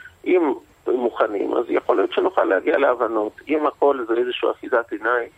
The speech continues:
כדי להרגיע את השטח ולהרגיע זמן, ובסוף יחזרו לאותו נוסח, אז כמובן, אה, השיחות ייכשלו. אנחנו על העקרונות שלנו לא נוותר.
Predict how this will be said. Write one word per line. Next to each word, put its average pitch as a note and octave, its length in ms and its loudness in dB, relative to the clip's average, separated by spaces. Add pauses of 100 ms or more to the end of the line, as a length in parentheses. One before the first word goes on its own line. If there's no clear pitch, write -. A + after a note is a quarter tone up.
(380)
כדי G#2+ 220 2
להרגיע G#2+ 500 2
את - 140 -4
השטח A#2+ 520 -2
ולהרגיע A2 520 2 (120)
זמן, A#2 280 0 (100)
ובסוף G2+ 500 0
יחזרו A2 500 2 (380)
לאותו A2 400 2
נוסח, G2 500 -4
אז - 100 0 (380)
כמובן, - 420 2 (160)
אה, A#2+ 920 2
השיחות - 420 -2
ייכשלו. - 540 0
אנחנו C#3 440 0
על C3 100 2
העקרונות B2 500 0
שלנו B2 380 0
לא A#2 160 0
נוותר. G2 400 -4